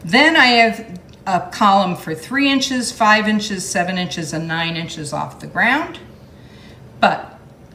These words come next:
on each of those, I've also, though I've subtracted, I've also added an inch and three quarters,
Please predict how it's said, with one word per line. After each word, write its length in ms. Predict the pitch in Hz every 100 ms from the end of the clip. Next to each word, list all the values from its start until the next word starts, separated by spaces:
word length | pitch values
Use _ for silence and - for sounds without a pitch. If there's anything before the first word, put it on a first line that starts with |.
| - -
on 260 | 185 185 254
each 300 | 277 285 247
of 120 | 175
those, 260 | 160 160
I've 300 | - 165 165 -
also, 680 | 175 175 - 165 165 165 - - - - -
though 140 | 165
I've 160 | 151 151
subtracted, 1040 | - 170 - 302 339 392 381 175 160 165 175 - - -
I've 180 | 180 170
also 420 | 190 - 208 190
added 400 | 185 175 165 175
an 160 | 175 175
inch 240 | 185 202
and 140 | 254 233
three 200 | 226 214
quarters, 640 | - 185 175 147 160 -